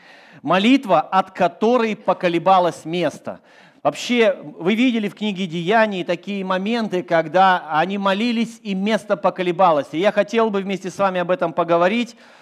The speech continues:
а, чтобы ухватить, м, что создает, э, что приводит в такое колебание, что происходит, почему это происходит, да? Об этом с вами по возможности коснуться и обсудить.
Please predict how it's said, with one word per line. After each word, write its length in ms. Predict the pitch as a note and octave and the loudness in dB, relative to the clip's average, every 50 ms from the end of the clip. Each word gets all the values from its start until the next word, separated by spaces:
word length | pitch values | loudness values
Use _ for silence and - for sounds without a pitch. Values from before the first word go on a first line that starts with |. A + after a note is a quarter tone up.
| - - - F#3+ E3 - | -20 -20 -20 -20 -16 -8
а, 500 | - A#2 A#2+ B2 B2+ B2+ C3 C3 C3+ C3 | -2 0 2 2 4 4 4 4 4 2
чтобы 560 | B2+ - - - G3 F3 F3 G3 G3 F#3+ F3 - - _ - - _ | 0 -2 -2 -2 -2 0 0 0 0 0 -2 -6 -18 _ -20 -12 _
ухватить, 840 | - G#3 F#3+ - - G3 G3+ G3 G3+ - A#3+ B3+ B3 A3+ A#3 - - | -4 -4 -4 -2 0 0 0 0 0 0 0 0 0 0 -4 -10 -16
м, 500 | E3+ D3+ D3+ D#3 D#3 D#3+ D#3+ D#3 D#3 D#3+ | -16 -14 -12 -10 -10 -8 -8 -8 -8 -10
что 840 | D3+ - - - - - C4 B3+ A#3+ G#3 E3+ C3 G#2+ - - - - _ _ _ _ _ _ _ _ _ _ _ _ _ | -12 -14 -16 -14 -6 -2 0 2 4 4 4 2 2 -2 -6 -20 -20 _ _ _ _ _ _ _ _ _ _ _ _ _
создает, 1000 | - D3 - - G#3+ G3+ E3 D#3 D#3 G3 F#3+ G3 F#3+ A#3 B3+ B3+ G#3 - - - | -20 -18 -8 -4 -4 -4 -2 0 2 2 2 2 2 2 4 4 4 2 0 -2
э, 240 | D#3+ D#3 D3+ D3 C#3 B2+ - - - | -4 -2 -2 -2 -4 -8 -12 -14 -18
что 300 | - - - A#3+ A#3+ A#3 | -16 -8 -2 0 0 0
приводит 840 | - - - _ _ - G3 G3+ G#3+ F#3+ E3+ G3+ A#3+ A#3 G3+ G3+ F3 | 0 -2 -14 _ _ -8 -6 -4 -4 -4 -2 0 0 2 2 0 -4
в 60 | - - | -6 -8
такое 260 | F#3+ F#3 - G3 F#3 | -8 -4 -4 -4 -4
колебание, 580 | F#3 F#3+ F#3+ F#3 F3+ E3+ A3 A#3 A#3 G#3 F3+ | -2 -2 -2 -2 0 2 2 2 2 2 -2
что 180 | - - - A3+ | -6 -4 -4 -2
происходит, 800 | - G#3+ A3 G#3+ - - - - - B3 B3+ A3 D#3 D3 C3 - - _ _ - - _ | -2 -2 -4 -4 -6 -10 -14 -8 -4 0 0 0 0 -2 -8 -10 -12 _ _ -20 -14 _
почему 380 | - F3+ - - B3 B3+ C4 A#3+ | -6 -6 -2 0 0 2 2 2
это 160 | A#3 - F3 | 0 -2 -6
происходит, 720 | - E3 D#3+ D#3+ D3+ - - - E3 C#3+ A#2 G2+ A2 A2 | -8 -6 -6 -6 -6 -8 -10 -8 -6 -6 -6 -8 -8 -4
да? 240 | - C#3 D#3 D#3+ - - - - - A#3 E3 | -2 0 0 0 -2 -8 -20 -20 -20 -14 -4
Об 200 | - C#3+ D3 D3 | -2 0 0 2
этом 220 | F#3+ G3+ G3 F#3 D#3+ | 0 -2 -2 -4 -10
с 80 | - | -6
вами 360 | - D#3+ E3 E3 E3 E3 D3+ - - _ _ _ - _ _ _ _ _ _ _ _ _ _ _ _ - | -4 -2 -2 -2 -2 -4 -6 -8 -10 _ _ _ -20 _ _ _ _ _ _ _ _ _ _ _ _ -6
по 100 | D#3 D#3 | -2 2
возможности 560 | E3 E3 D#3+ E3+ F#3 E3+ D#3+ D3+ C#3 - - | 2 2 0 0 -4 -4 -4 -6 -10 -12 -6
коснуться 560 | - D#3+ D3+ D3+ - D#3+ C#3 A#2+ - - - | -2 -2 -2 -2 -4 -6 -6 -6 -8 -10 -14
и 160 | B2+ - D3 C#3+ | -10 -4 -2 -2
обсудить. 580 | C#3+ - - - D3 B2+ A#2 A2 G#2 - - | -2 -2 -4 -8 -10 -8 -8 -10 -12 -14 -18